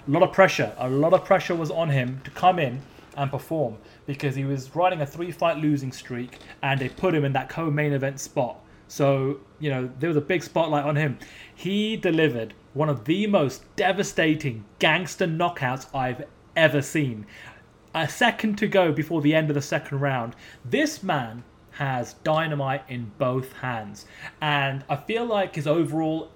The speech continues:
mixed martial arts game still has areas to improve. But man, to, to do what he did to Rafael Assunção in the fashion that he did,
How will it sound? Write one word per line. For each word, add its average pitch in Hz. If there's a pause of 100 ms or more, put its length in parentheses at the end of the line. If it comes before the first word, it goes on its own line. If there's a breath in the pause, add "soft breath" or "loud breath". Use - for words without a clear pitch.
mixed 147
martial 151
arts 143
game 139
still 139
has 135
areas 135
to -
improve. 135 (420 loud breath)
But 135
man, 135 (260 loud breath)
to, 147
to -
do 233
what 208
he 180
did 175
to 143
Rafael 160
Assunção 156
in 127
the 127
fashion 165
that 151
he 135
did, 123